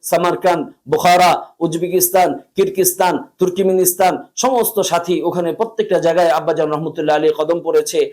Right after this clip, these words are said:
আর ওখান থেকে সাথীরা এখন এরকমভাবে ইসলামের ঝান্ডা হাতে নিয়ে ইসলামের মধ্যে নিজেদের জীবনকে উৎসর্গ করছে। আব্বাজান রহমতুল্লাহ আলী বলছে যে, "দুই মাস তো আমার ঘরের কোনো খোঁজ খবর নাই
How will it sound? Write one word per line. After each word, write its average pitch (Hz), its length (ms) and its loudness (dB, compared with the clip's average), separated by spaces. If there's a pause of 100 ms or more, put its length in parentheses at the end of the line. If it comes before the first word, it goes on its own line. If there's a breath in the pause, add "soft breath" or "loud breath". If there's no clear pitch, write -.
(160 loud breath)
আর 156 160 2
ওখান 147 220 -2
থেকে 147 220 -4
সাথীরা 147 380 0
এখন 143 340 -2 (180 soft breath)
এরকমভাবে 143 480 0
ইসলামের 151 720 -2
ঝান্ডা 151 340 0
হাতে 160 220 -2
নিয়ে 160 320 -4 (160)
ইসলামের 170 720 0 (120)
মধ্যে 160 240 0
নিজেদের 147 520 0
জীবনকে 147 580 -4 (180)
উৎসর্গ 151 400 0
করছে। - 520 -6
আব্বাজান 185 380 2
রহমতুল্লাহ 202 480 2
আলী 208 120 0
বলছে 202 600 0 (220)
যে, 175 120 4
"দুই 202 220 2
মাস 220 300 0
তো 220 80 2
আমার 214 280 2
ঘরের 190 600 0 (180)
কোনো 262 160 0
খোঁজ 214 360 0
খবর 214 240 4
নাই 208 360 0